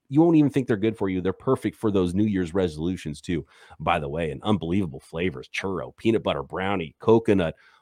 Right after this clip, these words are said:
almond. And in most Built Bars, only a hundred thirty total calories and four grams of sugar with a whopping seventeen grams of protein. And now you don't need to wait around for that box in the mail, although you can go to built dot com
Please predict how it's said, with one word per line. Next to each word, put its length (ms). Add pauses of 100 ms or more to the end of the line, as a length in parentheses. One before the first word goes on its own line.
(120)
almond. 540
And 100
in 80
most 360
Built 260
Bars, 420 (540)
only 240
a 60
hundred 460
thirty 400
total 320
calories 600
and 160
four 240
grams 360
of 100
sugar 300
with 180
a 40
whopping 500 (240)
seventeen 760 (260)
grams 580
of 180
protein. 540
And 240
now 300
you 100
don't 160
need 120
to 80
wait 200
around 280
for 100
that 200
box 300
in 60
the 80
mail, 200
although 260
you 140
can 200
go 100
to 60
built 260
dot 220
com 280